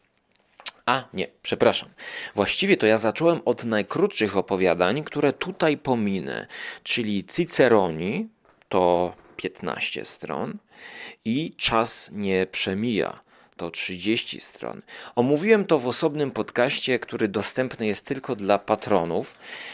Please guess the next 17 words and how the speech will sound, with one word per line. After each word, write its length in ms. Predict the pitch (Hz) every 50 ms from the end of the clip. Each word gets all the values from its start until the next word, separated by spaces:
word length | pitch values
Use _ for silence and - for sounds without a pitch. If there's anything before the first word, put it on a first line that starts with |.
| - - - - - -
Em, 1080 | - 101 98 95 95 92 92 92 92 92 90 90 92 92 92 92 90 90 90 90 87 -
tak 200 | - 104 98 -
więc 260 | 107 104 98 98 -
zapraszam 800 | - 104 104 101 101 113 110 - 123 123 113 - - 101 98 98
i 60 | 95
serdecznie 580 | - - 110 107 101 95 117 113 - - 107 98
dziękuję 420 | - 98 104 - - 104 101 95
patronom 640 | - - 98 92 - 101 101 101 98 95 95 92 92 92 92 95 - 60
audycji 560 | 76 92 95 98 95 101 95 - - 98 90
Skóry 520 | - - - - 101 98 95 98 95 92 - - - - - - - - - - - - - -
i 100 | - 104
mojej 200 | 101 101 98 98
skromnej 420 | 95 - - - 107 101 98 92 -
osoby 420 | - 95 - - 98 95 98 95
za 160 | 92 98 92
wsparcie. 840 | 87 - - - - - - 101 92 - 60 - - - 101 117 135 - - - - - - - - - - - - -
Em, 840 | - - 110 104 101 104 104 104 101 101 101 101 101 104 104 104 101